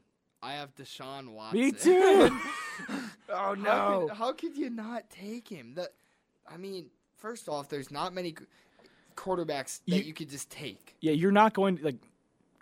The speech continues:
Speaker 2: guys are not sitting on waivers right now just there.
Speaker 1: Correct. Um, so why not take Watson, who was one of the best quarterbacks in the league before he stopped playing,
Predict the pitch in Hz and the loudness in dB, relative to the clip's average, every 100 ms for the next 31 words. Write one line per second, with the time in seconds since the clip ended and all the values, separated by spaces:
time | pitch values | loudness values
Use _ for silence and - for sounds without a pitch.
0 | 165 123 156 175 175 156 147 - 143 151 | -16 -2 4 4 4 2 0 -2 2 2
1 | 127 120 117 117 110 107 104 - 120 117 | 4 2 2 2 0 -2 -2 -4 -2 -2
2 | 110 110 104 107 104 - - - 117 117 | -2 -4 -4 -4 -4 -4 -8 -16 -6 -4
3 | 95 73 - _ _ - - 143 131 107 | -4 -6 -10 _ _ -20 -6 -2 -2 -4
4 | _ _ _ _ _ 135 131 123 113 _ | _ _ _ _ _ -4 -2 -4 -10 _
5 | - 165 156 135 - _ _ - 120 147 | 0 2 4 2 -2 _ _ -12 -2 0
6 | 185 170 156 143 120 120 117 117 113 135 | 0 -2 -2 -8 -4 -4 -4 -8 -8 -2
7 | 131 123 131 131 120 123 135 - 143 131 | -2 -2 -6 -6 -4 -4 -4 -4 -4 -2
8 | 127 127 131 127 113 117 117 110 - 120 | -2 -4 -8 -8 -4 -4 -4 -8 -8 -6
9 | 117 - 110 - 120 113 110 | -6 -6 -6 -6 -8 -8 -8